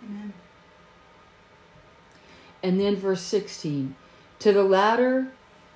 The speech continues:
Speaker 2: it is an aroma wafted from death to death,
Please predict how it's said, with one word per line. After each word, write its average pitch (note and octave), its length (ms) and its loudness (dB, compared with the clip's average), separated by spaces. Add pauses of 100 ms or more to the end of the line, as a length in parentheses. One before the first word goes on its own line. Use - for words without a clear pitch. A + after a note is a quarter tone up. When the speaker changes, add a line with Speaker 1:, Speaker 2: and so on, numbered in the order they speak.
(120)
Speaker 2:
it G3+ 200 8
is G3 300 6 (140)
an F3 160 0
aroma G#3+ 840 0 (300)
wafted F#3+ 600 0
from E3 300 -4
death F3 420 0
to G#3+ 120 -2
death, C3+ 460 -4